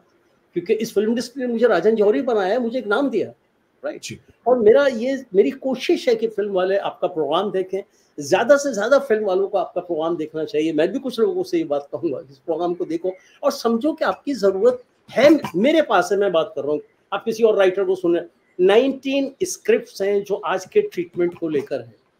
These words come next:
Speaker 2: जी,
Speaker 1: अब आज
Speaker 2: सर।
Speaker 1: का treatment किया, अभी जो recently पिक्चरें हिट हुई हैं south की, या जो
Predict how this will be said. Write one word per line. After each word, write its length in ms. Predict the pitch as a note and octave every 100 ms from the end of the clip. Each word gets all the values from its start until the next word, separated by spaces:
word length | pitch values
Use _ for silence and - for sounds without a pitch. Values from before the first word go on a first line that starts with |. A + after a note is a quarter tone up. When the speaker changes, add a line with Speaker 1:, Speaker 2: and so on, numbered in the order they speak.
| _ -
Speaker 2:
जी, 100 | F#3
Speaker 1:
अब 60 | C#3
आज 120 | E3+
Speaker 2:
सर। 60 | -
Speaker 1:
का 80 |
treatment 500 | A#3 - _ A#3 A3+
किया, 200 | A3 G#3+ A3 _ _ _
अभी 160 | A3 D4
जो 160 | D#4 D4+
recently 440 | C#4+ C4 C#4 C#4
पिक्चरें 400 | A#3 A3+ B3 A#3
हिट 180 | F#3 G3+
हुई 200 | F#3 E3+
हैं 100 | E3
south 280 | - E3+ F3
की, 300 | - A#2 - _ _ -
या 180 | D#3 D#3+
जो 320 | D3+ D3